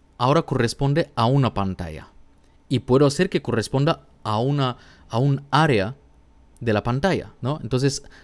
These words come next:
mi movi-, el movimiento de mi mano ahora se interpreta de otra forma. Si tú trabajas también con dos pantallas, tenlo en cuenta porque no tiene sentido que funcionen las dos pantallas. Aquí vamos a funciones, ok,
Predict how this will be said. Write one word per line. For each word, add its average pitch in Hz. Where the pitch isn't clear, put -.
mi 123
movi-, 117
el 113
movimiento 127
de 170
mi 131
mano 131
ahora 147
se -
interpreta 139
de 117
otra 143
forma. 98
Si -
tú 131
trabajas 135
también 127
con 107
dos 123
pantallas, 135
tenlo 143
en 143
cuenta 151
porque 117
no 131
tiene 147
sentido 135
que 120
funcionen 117
las 104
dos 107
pantallas. 107
Aquí 175
vamos 131
a 107
funciones, 143
ok, 107